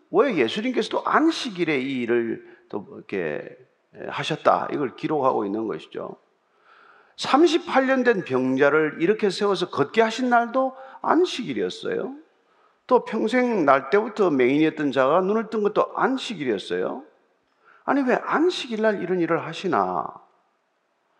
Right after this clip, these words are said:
안식일 규정은 그들에게는 뭐 생명을 걸고 지켜야 하는 율법인데,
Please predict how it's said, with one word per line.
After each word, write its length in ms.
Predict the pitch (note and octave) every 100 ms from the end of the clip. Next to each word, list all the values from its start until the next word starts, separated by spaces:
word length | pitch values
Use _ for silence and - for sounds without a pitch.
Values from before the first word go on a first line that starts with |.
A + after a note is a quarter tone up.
| _ _
안식일 520 | - B3 C#4+ C#4 A#3+ F3
규정은 600 | E3+ G#3 A#3 G3 D3 A#2+
그들에게는 800 | G#3 A3+ F3+ F3+ F3 C3 G2+ - - _ _ _ _ _ -
뭐 680 | C#3+ D3+ A#2 F#2 - - - _ _ _ _ _
생명을 640 | - - F4+ A#4 B3 E3+
걸고 260 | - B2 B2
지켜야 420 | - F#3+ E3+ B2+
하는 180 | A#2 A2
율법인데, 1040 | C3+ D3+ F3 C3+ G#2 F2+ G2+ D2 A#1 -